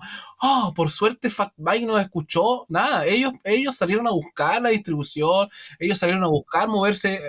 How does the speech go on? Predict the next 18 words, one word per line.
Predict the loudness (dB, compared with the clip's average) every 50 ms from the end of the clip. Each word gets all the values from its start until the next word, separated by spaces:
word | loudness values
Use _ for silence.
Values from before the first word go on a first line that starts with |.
| -14 _ -4
prese-, | -2 -2 -2 -2 -6 -6 _ _ _ _ _ _ _ _ _ _
tener | -2 0 2 2 0 0
presencia | 0 0 0 0 -2 -2 -2 -2
en | -2
Europa, | -2 -2 -2 -2 -2 0 0 -4 -4 -4 -8 -18 -18 -20 _
tener | -4 0 0 0 0
presencia | 0 -2 0 0 0 0 0 0
en | -2
Estados | -2 0 2 0 2 0 -2
Unidos. | -6 -4 -4 -4 -4 -6 -8 _ -20 _ -20 -20 -20 -20 -20 -20 _
Entonces, | -4 -2 -2 0 2 2 4 4 6 6 6 4 2 0 -2 -4 -6 -6 -8 _ _ _ _ -12
ha | -6 -4
sido | -2 2 2 2 2
pega | 2 2 2 2
de | 2 2
ellos, | 0 -2 -4 _ _
po, | -18
weón. | -18 -18 -20 -20